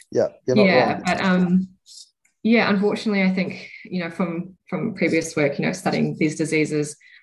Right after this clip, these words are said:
Speaker 2: we know that there's ju-, there's just increased risk factors. So, you know, you might start your life with risk factors that might be genetic, and then environmental risk factors pile on, and sort of, it's like a staircase, you know, the more risk factors that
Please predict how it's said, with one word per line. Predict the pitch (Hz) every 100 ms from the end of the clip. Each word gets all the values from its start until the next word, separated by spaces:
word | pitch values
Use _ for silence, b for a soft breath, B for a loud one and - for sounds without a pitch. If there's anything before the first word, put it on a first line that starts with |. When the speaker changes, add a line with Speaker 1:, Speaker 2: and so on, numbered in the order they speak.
| B
Speaker 2:
we | 175
know | 175 165
that | 160 -
there's | 160 147 151 - - _ -
ju-, | -
there's | 190 180
just | - 226
increased | 214 196 - 196 190 -
risk | 185 185 -
factors. | 214 185 226 247 247
So, | - 175 156 B B B B
you | 185
know, | 175
you | 185
might | 202 -
start | - 185 180
your | 170
life | 160 165
with | 165 -
risk | 170 -
factors | 165 - 156 151
that | 143
might | - 135
be | 160
genetic, | 156 151 147 135 - -
and | 170 151
then | 147 147 - 165
environmental | 160 165 160 160 180 156
risk | 143 -
factors | - 151 -
pile | - 147 147
on, | 147 143 143
and | 139
sort | 139 170 156
of, | B B B B
it's | 190
like | 226 185
a |
staircase, | 185 - 185 185 151 143 160
you |
know, | 156 156
the | 160
more | 175 180 190 180 170 190 -
risk | 185 185 185
factors | - 165
that | 160 - -